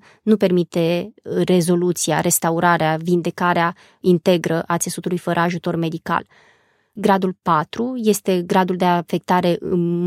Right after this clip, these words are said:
mult mai profundă, atât a pielii cât și a țesutului din jur și, practic, reprezintă necroză, moarte celulară, moartea pielii.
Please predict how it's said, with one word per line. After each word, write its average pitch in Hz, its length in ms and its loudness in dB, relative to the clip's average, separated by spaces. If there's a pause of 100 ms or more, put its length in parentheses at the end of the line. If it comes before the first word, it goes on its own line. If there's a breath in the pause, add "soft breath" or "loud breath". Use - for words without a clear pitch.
mult 196 140 4
mai 175 140 0
profundă, 202 500 -2
atât 190 320 0
a 175 140 2
pielii 185 260 0
cât 175 140 0
și - 140 -2
a 175 40 2
țesutului 170 500 -2
din 160 260 0
jur 196 280 -2 (380 soft breath)
și, - 180 -2
practic, 185 380 0
reprezintă 180 680 2 (460)
necroză, 175 640 2
moarte 175 460 2
celulară, 160 500 0
moartea 165 500 0
pielii. - 400 -4